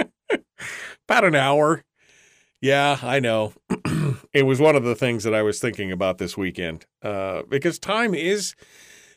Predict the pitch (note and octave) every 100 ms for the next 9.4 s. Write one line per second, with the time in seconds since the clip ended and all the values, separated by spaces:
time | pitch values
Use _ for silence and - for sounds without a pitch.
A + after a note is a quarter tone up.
0 | _ E3 D3+ C#3 C#3+ - - F#3 C#3+ C3+
1 | G2+ _ _ _ _ - _ _ _ _
2 | _ - C3 - - - C#3+ C#3 B2+ C3+
3 | D#3 - B2+ C3 B2+ A#2+ A2+ G#2+ E2+ B1+
4 | - F#2 F2+ F#2+ F#2+ A2+ A#2+ A#2 A#2+ C3+
5 | G2+ A2 A#2+ F3 E3 F3+ G#2+ F#2+ E3+ -
6 | _ _ _ _ - A2+ A2+ A#2+ - C3
7 | C3 B2+ A#2 A2+ A2+ G#2 A2 G#2 - A#2+
8 | B2 - F#2 F2 G2 F#2+ F#2+ G2 G2 G2
9 | F#2 F#2+ F#2+